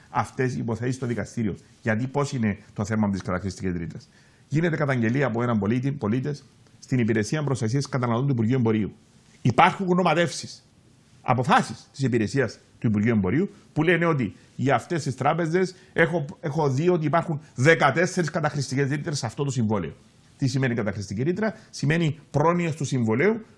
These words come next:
που, ε, αδικούν, ας το πούμε, τον αδύνατο, είναι υπέρ του ισχυρού. Ποια είναι η διαδικασία όμως για να τις αφαιρέσει η τράπεζα; Ή το κάνει εθελοντικά, όπως πετύχαμε σαν Επιτροπή Εμπορίου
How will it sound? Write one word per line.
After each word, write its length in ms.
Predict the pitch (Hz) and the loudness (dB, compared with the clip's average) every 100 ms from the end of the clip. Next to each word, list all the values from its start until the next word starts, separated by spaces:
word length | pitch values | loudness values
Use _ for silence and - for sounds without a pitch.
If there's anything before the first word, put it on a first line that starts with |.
| _ | _
που, 280 | 180 170 175 - _ _ _ _ | 2 2 0 -12 _ _ _ _
ε, 460 | - 151 147 143 110 - - _ _ _ _ _ _ | -6 -2 -2 -2 -6 -12 -20 _ _ _ _ _ _
αδικούν, 680 | - 190 180 151 185 233 | 6 6 6 4 4 4
ας 140 | 202 - | 4 2
το 100 | 156 | 2
πούμε, 220 | 170 202 | 4 4
τον 140 | 202 | 6
αδύνατο, 500 | 165 139 180 139 98 | 4 6 6 6 2
είναι 140 | 113 170 | 2 2
υπέρ 220 | 156 170 | 4 4
του 80 | 185 | 2
ισχυρού. 460 | 170 - 135 131 - - - _ - - _ _ _ _ _ _ _ _ _ _ _ - | 0 2 2 2 -2 -10 -20 _ -20 -20 _ _ _ _ _ _ _ _ _ _ _ 0
Ποια 120 | 220 | 2
είναι 100 | 233 | 2
η 40 | 208 | 0
διαδικασία 520 | 175 139 120 - 127 | 0 0 -2 0 0
όμως 320 | 120 107 - | 0 -2 -4
για 180 | - 120 | -4 0
να 100 | 120 | 0
τις 100 | 104 | -2
αφαιρέσει 460 | 110 110 117 117 104 | -4 -4 -2 -4 -6
η 20 | |
τράπεζα; 440 | 92 92 87 73 - _ _ - - _ _ _ - _ _ | -10 -12 -12 -16 -20 _ _ -20 -20 _ _ _ -20 _ _
Ή 120 | - 180 | -2 0
το 140 | 226 | 2
κάνει 240 | 196 196 | 4 4
εθελοντικά, 760 | 190 143 156 143 117 117 131 180 - _ _ - | 4 2 4 4 4 2 0 -2 -14 _ _ -2
όπως 240 | 131 135 | 0 2
πετύχαμε 460 | 120 110 143 127 104 | 0 0 2 2 0
σαν 160 | 113 | 0
Επιτροπή 340 | 110 95 92 107 | 0 0 0 2
Εμπορίου 540 | 104 95 101 98 85 | 4 4 2 2 -2